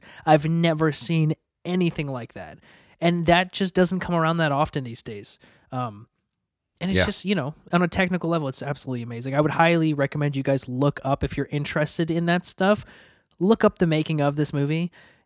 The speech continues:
Speaker 1: It is just one of the most technically advanced and intense things I've ever seen. It's just unbelievable and will probably
Speaker 2: It's wild.
Speaker 1: change the
Speaker 2: Yeah.
Speaker 1: game for filming.
Speaker 2: Yeah.
Speaker 1: Um, so,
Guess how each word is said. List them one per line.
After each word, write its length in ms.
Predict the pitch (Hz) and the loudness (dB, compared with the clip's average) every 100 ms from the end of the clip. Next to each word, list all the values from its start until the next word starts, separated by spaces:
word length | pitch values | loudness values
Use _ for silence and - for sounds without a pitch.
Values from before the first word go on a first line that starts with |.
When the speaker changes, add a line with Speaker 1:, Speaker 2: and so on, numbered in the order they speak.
| _ _ - | _ _ -2
Speaker 1:
It 160 | 180 | 4
is 360 | 180 160 - - 160 165 156 147 | 4 4 0 -6 -8 -10 -6 -4
just 440 | 147 147 - - | -2 -2 -4 -6
one 280 | 143 147 156 | 0 4 4
of 120 | 139 | 2
the 100 | 139 | 0
most 560 | 139 135 - - - - | 2 2 0 -6 -10 -4
technically 640 | 165 - 147 - 139 127 | -2 0 -4 -4 -4 -4
advanced 480 | 123 131 127 120 - | -6 -6 -6 -6 -6
and 120 | 131 | -6
intense 480 | 123 127 131 127 - | -6 -6 -6 -4 -6
things 320 | - 131 123 | -4 -4 -2
I've 80 | 127 | -4
ever 180 | 117 113 | -6 -6
seen. 460 | - 127 120 143 | -6 -6 -8 -8
It's 280 | 123 117 - | -6 -8 -8
just 380 | - 113 - - | -8 -6 -8 -6
unbelievable 680 | 127 123 113 113 120 120 123 | -6 -4 -6 -6 -10 -10 -6
and 140 | 147 | -2
will 80 | 247 | 0
probably 420 | - 269 226 196 | 4 4 4 2
Speaker 2:
It's 80 | 202 | 4
wild. 80 | 196 | 4
Speaker 1:
change 200 | 156 131 | 0 -2
the 100 | 147 113 | -6 -4
Speaker 2:
Yeah. 140 | 101 | -4
Speaker 1:
game 120 | 120 | -6
for 140 | - 127 | -10 -8
filming. 380 | 139 110 98 - - - - - | -8 -8 -12 -18 -20 -20 -20 -6
Speaker 2:
Yeah. 200 | 87 90 | -2 -2
Speaker 1:
Um, 160 | 78 - _ _ _ | -4 -16 _ _ _
so, 440 | - - 135 127 | -2 0 2 0